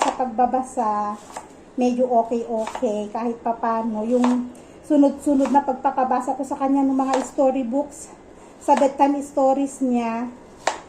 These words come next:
kahit papano naman ay nakita ko naman yung im-, improvement niya. So, konting push pa talaga kay Asher.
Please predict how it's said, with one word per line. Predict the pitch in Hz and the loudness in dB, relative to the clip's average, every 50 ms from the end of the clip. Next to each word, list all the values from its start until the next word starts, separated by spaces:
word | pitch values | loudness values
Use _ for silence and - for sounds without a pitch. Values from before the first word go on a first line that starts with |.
| - - - - - - - | -20 -20 -20 -20 -20 -12 -4
kahit | - 262 262 285 277 - | -2 0 0 0 2 2
papano | 277 262 - 262 262 262 262 262 | 2 2 4 2 2 2 2 0
naman | 262 262 254 254 254 247 247 - | 0 0 0 0 0 -2 -2 -2
ay | 247 240 247 247 247 247 247 247 | 0 2 2 4 4 2 2 0
nakita | 247 247 - 262 247 - | -2 -4 -6 -8 -6 -6
ko | 247 - 254 247 | -4 -2 0 0
naman | 240 240 233 233 | 0 0 0 0
yung | 233 240 240 247 | -2 -2 -2 -4
im-, | 247 240 - - - 277 240 240 | -6 -8 -8 -8 -4 -4 -2 -2
improvement | - - 254 240 233 220 214 226 214 214 214 208 - - | -4 -4 -2 -2 -2 -2 -2 -4 -4 -4 -4 -8 -8 -8
niya. | 220 214 196 196 - | -8 -6 -8 -8 -4
So, | - 262 247 | -2 -2 0
konting | 247 294 285 294 294 - 349 370 - - - | 2 2 2 2 2 2 0 2 0 0 2
push | - 403 403 403 - - - | 4 4 4 2 -4 -2 -2
pa | 294 277 - | 0 0 2
talaga | 285 269 269 262 254 254 247 247 | 2 2 2 2 2 0 0 0
kay | 247 254 254 | -2 -2 -2
Asher. | - 233 226 233 - - - 254 226 214 220 | -4 -6 -6 -6 -8 -8 -8 -6 -6 -6 -6